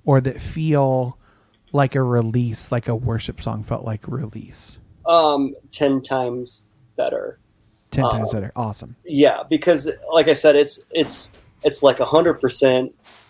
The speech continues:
Speaker 1: It's you.
Speaker 2: cathartic. Like,
Speaker 1: Yeah.
Speaker 2: yeah, it is me, and it's full expression. Like, um, we just played Flint Alley Fest. It's a big festival.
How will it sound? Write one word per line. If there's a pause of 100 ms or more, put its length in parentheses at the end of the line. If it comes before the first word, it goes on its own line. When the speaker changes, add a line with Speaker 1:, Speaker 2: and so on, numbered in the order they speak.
(260)
Speaker 1:
It's
you.
Speaker 2:
cathartic. (400)
Like,
Speaker 1:
Yeah. (420)
Speaker 2:
yeah,
it
is
me,
and
it's (100)
full
expression.
Like, (540)
um,
we
just
played
Flint
Alley
Fest.
It's
a
big
festival.